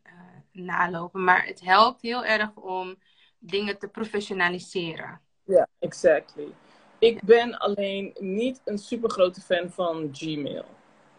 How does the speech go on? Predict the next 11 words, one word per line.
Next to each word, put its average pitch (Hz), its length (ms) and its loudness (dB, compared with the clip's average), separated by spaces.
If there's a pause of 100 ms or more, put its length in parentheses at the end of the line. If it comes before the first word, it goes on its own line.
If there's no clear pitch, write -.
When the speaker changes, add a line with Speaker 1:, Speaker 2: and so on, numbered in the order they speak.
(320)
Speaker 2:
I 165 360 0
just, 160 480 -2
ik 180 140 -8
vind 180 180 0
het 175 140 2
gewoon 170 260 0
zo 180 180 8
irritant 165 840 2
dat 160 380 4
alles 202 360 0
zo 175 320 4